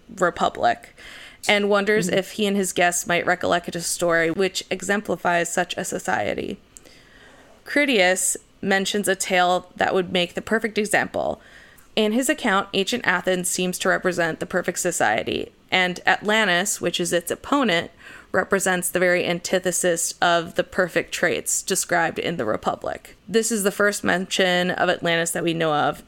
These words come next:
Speaker 1: in history.
Speaker 2: Hmm.
Speaker 1: According to Critias, in ancient times, the earth was divided among the gods by allotment. The gods treated the human in their districts like little shepherds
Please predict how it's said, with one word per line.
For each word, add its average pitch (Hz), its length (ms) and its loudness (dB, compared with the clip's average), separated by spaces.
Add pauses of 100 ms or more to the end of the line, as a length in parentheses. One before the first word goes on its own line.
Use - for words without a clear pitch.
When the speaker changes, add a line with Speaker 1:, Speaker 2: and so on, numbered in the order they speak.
Speaker 1:
in 165 220 -2
history. - 600 -4 (240)
Speaker 2:
Hmm. 269 300 0 (480)
Speaker 1:
According 254 380 4
to - 100 -6
Critias, 180 520 8
in 185 140 -4
ancient 208 400 0
times, 170 440 2
the - 100 -2
earth - 240 2
was 220 120 2
divided 175 400 8
among 175 380 4
the 185 60 2
gods 147 320 4
by 143 140 6
allotment. 147 580 2 (380)
The 190 60 -4
gods 180 360 6
treated 196 320 6
the 180 80 2
human 165 560 4 (100)
in 185 140 2
their 175 100 4
districts - 720 -2
like 165 240 0
little 175 320 2
shepherds 170 760 0